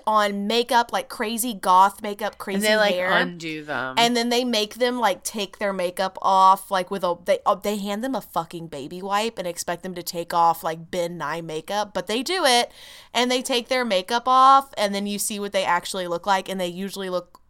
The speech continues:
Speaker 1: one hundred percent like a completely different person.
Speaker 2: Better, like a real person.
Speaker 1: And they usually cry while they have to do it,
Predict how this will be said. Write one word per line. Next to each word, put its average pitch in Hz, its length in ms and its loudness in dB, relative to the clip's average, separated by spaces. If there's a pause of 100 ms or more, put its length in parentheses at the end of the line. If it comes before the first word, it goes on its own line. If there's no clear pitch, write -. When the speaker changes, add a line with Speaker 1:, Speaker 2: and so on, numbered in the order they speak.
(100)
Speaker 1:
one 185 140 -4
hundred 190 320 -6
percent 180 260 -6
like 175 140 -10
a - 20 -20
completely 175 440 -10
different 170 240 -10
person. 156 240 4
Speaker 2:
Better, 131 260 -2 (100)
like 165 160 -12
a 175 60 -6
real 156 220 -4
person. 147 600 -10
Speaker 1:
And 262 160 2
they 247 60 8
usually 269 420 2
cry 196 460 8
while 185 240 6
they 190 140 0
have 196 220 4
to 190 60 -8
do 175 220 -6
it, 269 240 2